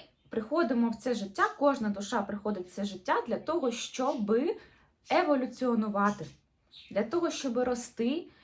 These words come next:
і для того, щоб набуватися досвіду. А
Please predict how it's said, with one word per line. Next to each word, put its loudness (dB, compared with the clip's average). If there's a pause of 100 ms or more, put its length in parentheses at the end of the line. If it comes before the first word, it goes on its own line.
(140)
і -6
для 0
того, 0
щоб -2
набуватися 2
досвіду. -2 (1400)
А 8